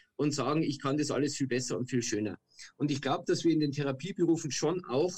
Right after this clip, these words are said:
das Thema Hands-on nicht vergessen dürfen. Natürlich gehen wir immer i-, mehr in Richtung Hands-off und immer mehr in Richtung evidenzbasiert und immer mehr in Richtung Graded Activity und an all, all diese Dinge. Da bin ich auch gar kein Gegner.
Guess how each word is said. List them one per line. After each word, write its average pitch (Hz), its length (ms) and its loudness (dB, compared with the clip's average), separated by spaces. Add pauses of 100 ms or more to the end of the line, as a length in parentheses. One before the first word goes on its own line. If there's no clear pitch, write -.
(360)
das 139 140 -2
Thema 156 220 2
Hands-on 147 640 0 (120)
nicht 151 220 0
vergessen 131 460 0
dürfen. 120 400 -2 (360)
Natürlich 202 480 0
gehen 165 180 4
wir 165 80 4
immer 196 280 2
i-, 165 320 0
mehr 160 320 2
in 160 100 0
Richtung 147 340 0
Hands-off 123 520 -2
und 156 140 -4
immer 160 220 4
mehr 139 220 2
in 139 100 0
Richtung 139 360 0
evidenzbasiert 147 1000 0
und 123 120 -2
immer 151 240 2
mehr 131 220 2
in 131 80 0
Richtung 143 300 -2
Graded 165 340 2
Activity 151 560 0
und 139 180 -2
an 131 260 0
all, - 180 -4
all 143 180 -4
diese 143 240 -4
Dinge. 143 300 0 (260)
Da 151 80 -4
bin 185 180 -2
ich 214 100 2
auch 151 120 -2
gar 170 120 -2
kein 156 140 -4
Gegner. 139 340 0